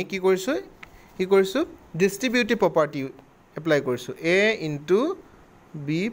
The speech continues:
প্লাছ চি। এই ধৰণে আমি বনাই ল'ম বস্তুটো। ঠিক আছে? কেনেকৈ বনাম? এ ইনটু বি প্লাছ চি। এই ধৰণে আমি ফৰ্মলৈ আনিম।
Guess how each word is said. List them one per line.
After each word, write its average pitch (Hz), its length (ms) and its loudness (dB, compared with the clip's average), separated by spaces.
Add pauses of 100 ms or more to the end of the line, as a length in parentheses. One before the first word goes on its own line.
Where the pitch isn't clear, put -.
(100)
প্লাছ 151 220 4
চি। - 200 -6 (100)
এই 214 160 4
ধৰণে 220 360 4
আমি 202 220 2 (500)
বনাই 147 240 4
ল'ম 120 180 2 (120)
বস্তুটো। 120 340 -10 (580)
ঠিক 156 140 -6
আছে? 180 200 2 (520)
কেনেকৈ 180 260 0
বনাম? 214 260 2 (160)
এ 170 160 0 (160)
ইনটু 170 380 -6 (680)
বি 160 160 -2 (280)
প্লাছ 147 300 2
চি। - 240 -4 (120)
এই 190 160 2
ধৰণে 220 280 2
আমি 208 160 4 (600)
ফৰ্মলৈ 165 400 2
আনিম। 151 240 0